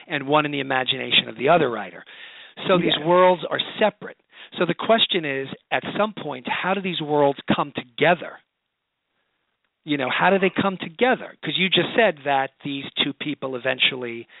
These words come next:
Speaker 1: um, com-, you know, they combine forces and they then sort of try to thwart an antagonist who you have not yet even spoken about. Um,
Speaker 2: Mm-hmm.
Speaker 1: so just sort of in the pitch,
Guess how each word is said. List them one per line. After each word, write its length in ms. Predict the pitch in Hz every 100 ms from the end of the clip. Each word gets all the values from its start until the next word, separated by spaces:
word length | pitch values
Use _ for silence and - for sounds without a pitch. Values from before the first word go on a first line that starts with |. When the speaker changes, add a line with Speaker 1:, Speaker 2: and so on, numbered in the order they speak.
| - - - _ -
Speaker 1:
um, 560 | 131 123 117 113 110 _ _ - _ _
com-, 220 | - 131 117 _
you 200 | - 143
know, 180 | 131 117
they 180 | 123 120
combine 480 | - 117 117 110 113
forces 480 | - 175 170 151 139 - -
and 260 | 123 120
they 220 | 120 117
then 400 | 117 113 113 110 - _ - -
sort 140 | 147 123
of 80 | 110 - - - -
try 180 | - 127
to 100 | 123 -
thwart 320 | - 135 131 - - _
an 80 | 139
antagonist 680 | 123 117 - 156 139 117 107
who 80 | -
you 100 | 127
have 240 | 110 127 117
not 240 | 117 117 _
yet 200 | 131 113 -
even 220 | - 120 113
spoken 380 | - 147 147
about. 300 | 110 - - - _ - - - _
Um, 400 | - 151 143 135 -
Speaker 2:
Mm-hmm. 160 | - 185
Speaker 1:
so 540 | 170 160 156 151 151 _ - - -
just 180 | 180 -
sort 140 | 214
of 60 | 175
in 100 | 156
the 80 |
pitch, 400 | 143 - 240 202